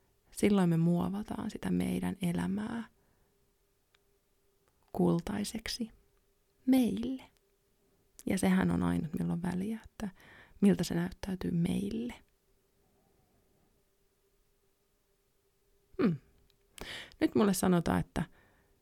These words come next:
nyt on Heinolan aika hiljentyä <laughs> ja mennä syömään aamupalaa. <laughs>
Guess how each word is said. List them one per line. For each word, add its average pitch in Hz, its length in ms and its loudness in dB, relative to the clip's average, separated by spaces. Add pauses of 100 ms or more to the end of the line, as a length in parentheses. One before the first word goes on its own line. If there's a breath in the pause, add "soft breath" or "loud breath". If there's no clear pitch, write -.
nyt 190 240 2
on 165 80 4
Heinolan 170 520 2
aika 170 180 -4
hiljentyä 175 540 -6 (220)
<laughs> - 680 -2
ja 202 120 6
mennä 220 240 0
syömään 226 560 -2
aamupalaa. 220 720 -2
<laughs> - 100 -20